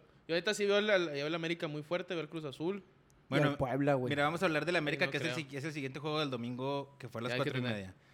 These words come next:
Speaker 1: al Ameri-
Speaker 2: Mira, a todo-, a
Speaker 1: <laughs> Sí,
Speaker 2: todos los que
Speaker 1: chame.
Speaker 2: est-, a los que están pidiendo que hable del América, güey. Lamen-,
Speaker 1: Es que no, es que alguien le va al
Speaker 2: lamentablemente
Speaker 3: Sí,
Speaker 1: Toluca,
Speaker 3: sí.
Speaker 1: güey.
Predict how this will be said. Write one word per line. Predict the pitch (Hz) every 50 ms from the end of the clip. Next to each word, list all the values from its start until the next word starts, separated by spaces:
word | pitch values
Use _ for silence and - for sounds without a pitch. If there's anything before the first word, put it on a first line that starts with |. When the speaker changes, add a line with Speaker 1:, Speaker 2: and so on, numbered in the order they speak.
| - - -
Speaker 1:
al | 120 127 131
Ameri- | 127 127 127 135 - - - - - - - - _ _ _ _ -
Speaker 2:
Mira, | - 120 135 131 127 120 127 -
a | 139 131
todo-, | 175 147 156 185 202 -
a | 151
Speaker 1:
<laughs> |
Sí, | 127
Speaker 2:
todos | 170 185 208
los | 214 170
que | 139
Speaker 1:
chame. | 151 127 113
Speaker 2:
est-, | -
a | 147 131
los | 135 135 131
que | 135
están | 127 - 139 143
pidiendo | 139 160 156 160 170 170 175 180 175
que | -
hable | 127 123 135 147
del | 156 139
América, | 110 104 113 127 127 131 123 - 101 98
güey. | 98 107
Lamen-, | 110 113 123 123 127 123 127 - - - 147 131 131
Speaker 1:
Es | 135 127
que | 131 185 180
no, | 170 185
es | 185 190
que | 190 185
alguien | 185 190 190
le | 185 165
va | 151
al | 147
Speaker 2:
lamentablemente | -
Speaker 3:
Sí, | 190
Speaker 1:
Toluca, | 175 175 175 165 - 175
Speaker 3:
sí. | 156
Speaker 1:
güey. | 151 139 135